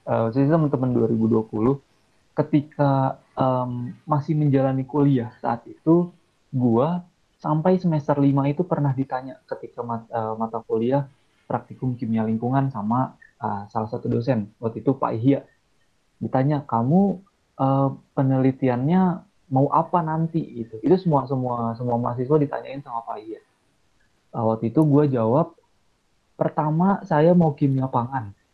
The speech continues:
Kedua, saya mau kimia lingkungan." Itu semester lima. Seiring berjalannya waktu, tiba-tiba ngerasa, "Oh,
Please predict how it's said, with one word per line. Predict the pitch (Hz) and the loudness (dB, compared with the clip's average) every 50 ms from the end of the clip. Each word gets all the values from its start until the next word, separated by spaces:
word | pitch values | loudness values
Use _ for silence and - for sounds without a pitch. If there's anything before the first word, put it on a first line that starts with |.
| _ _ _ _ _ _ - | _ _ _ _ _ _ -2
Kedua, | 147 143 135 131 131 143 160 170 165 165 | 0 2 4 4 6 6 4 2 2 0
saya | 147 139 151 | 0 0 0
mau | 156 147 139 | 0 -2 -4
kimia | 143 - 131 127 123 123 120 117 | -4 -4 -6 -4 -4 -2 -2 -2
lingkungan." | 120 117 117 117 123 120 127 123 113 107 - _ _ _ _ _ _ _ _ _ _ _ _ - | 0 -2 -2 -2 -2 -2 -2 -4 -6 -6 -10 _ _ _ _ _ _ _ _ _ _ _ _ -6
Itu | 143 139 - 185 | -4 0 0 0
semester | 160 175 151 139 135 - 131 | 0 2 0 0 0 0 -2
lima. | 131 127 135 147 151 - - - - - - _ | 0 0 0 2 0 0 -2 -6 -14 -20 -16 _
Seiring | - - 131 139 135 139 160 165 156 | -2 0 2 2 2 4 4 2 4
berjalannya | 143 135 127 127 123 120 120 120 120 120 | 4 2 2 0 0 0 -2 -4 -4 -4
waktu, | 113 107 98 - _ - 160 180 202 202 202 202 _ _ _ _ _ _ _ _ _ _ _ _ _ | -4 -6 -6 -8 _ 0 4 4 4 4 2 -2 _ _ _ _ _ _ _ _ _ _ _ _ _
tiba-tiba | - 143 131 127 123 - 123 113 123 165 180 | 0 2 2 2 0 0 -2 0 2 2 2
ngerasa, | 185 175 156 135 117 117 - - 180 185 180 - - _ _ _ _ _ | 2 0 0 -2 -4 -6 -2 0 0 0 -2 -4 -10 _ _ _ _ _
"Oh, | - - 180 180 | 0 0 0 0